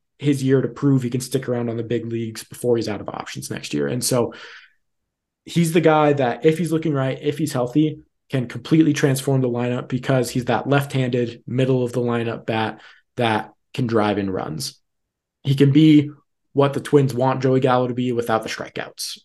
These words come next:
And so I would find a place to get Kirilloff in the lineup at basically as soon as you can. But I understand with his history, especially with that tricky wrist injury that he struggled with, the Twins wanted to take an ultra cautious approach.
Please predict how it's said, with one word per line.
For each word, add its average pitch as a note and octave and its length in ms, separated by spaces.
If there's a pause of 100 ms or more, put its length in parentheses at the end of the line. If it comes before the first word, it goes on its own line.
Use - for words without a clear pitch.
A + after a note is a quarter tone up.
And B2+ 200
so A#2+ 440 (1800)
I E3 140
would E3+ 220
find C#3+ 300
a C#3 40
place B2 420
to - 120
get A#2+ 180
Kirilloff A#2 420
in A#2 60
the A2+ 60
lineup A2 420 (520)
at A#2 180
basically C3+ 500
as - 180
soon C3 180
as A#2 140
you A#2 60
can. A#2+ 440 (300)
But C3 120
I B2 100
understand B2+ 760
with C3 220
his B2 160
history, A#2+ 600
especially A#2+ 520
with A#2 220
that A2+ 240 (100)
tricky B2+ 460
wrist A#2 260
injury A2 280
that A2 100
he G#2+ 80
struggled A2 340
with, A2 240
the G#2+ 60
Twins A2 240
wanted G#2+ 240
to G#2+ 60
take A2 200
an A#2+ 320
ultra G#2+ 420
cautious - 460
approach. - 460